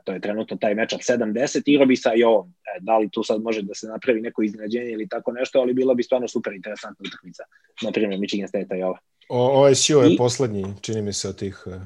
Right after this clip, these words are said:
Speaker 1: E,
Speaker 2: dvojki.
Speaker 1: Ohio State, da, da, da.
Speaker 2: Da.
Speaker 1: E, o-, oni su, rekao, kad sam pominjao Illinois, imali taj, e, lošiji niz, četiri poraza su vezali na kraju sezone, nekoliko povreda. E, u jednom momentu u, u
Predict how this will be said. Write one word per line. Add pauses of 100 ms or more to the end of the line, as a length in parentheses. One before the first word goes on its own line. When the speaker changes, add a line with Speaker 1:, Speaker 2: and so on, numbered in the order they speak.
(720)
Speaker 1:
E,
Speaker 2:
dvojki.
Speaker 1:
Ohio
State,
da,
da,
da.
Speaker 2:
Da. (240)
Speaker 1:
E,
o-,
oni
su,
rekao,
kad
sam
pominjao
Illinois,
imali
taj,
e, (400)
lošiji
niz, (340)
četiri
poraza
su
vezali
na
kraju
sezone,
nekoliko
povreda. (520)
E, (480)
u
jednom
momentu
u,
u